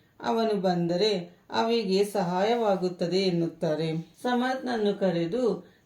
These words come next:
ಕಚೇರಿಯ ಕೆಲಸವನ್ನು ಮಾಡುತ್ತೀಯಾ ಎಂದು ಕೇಳುತ್ತಾರೆ. ಆಗ ಸಮರ್ಥ್, "ದುಡ್ಡು ಕೊಟ್ಟರೆ,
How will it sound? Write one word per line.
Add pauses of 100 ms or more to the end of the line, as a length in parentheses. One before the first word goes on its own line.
ಕಚೇರಿಯ
ಕೆಲಸವನ್ನು (200)
ಮಾಡುತ್ತೀಯಾ
ಎಂದು
ಕೇಳುತ್ತಾರೆ. (340)
ಆಗ
ಸಮರ್ಥ್, (440)
"ದುಡ್ಡು
ಕೊಟ್ಟರೆ,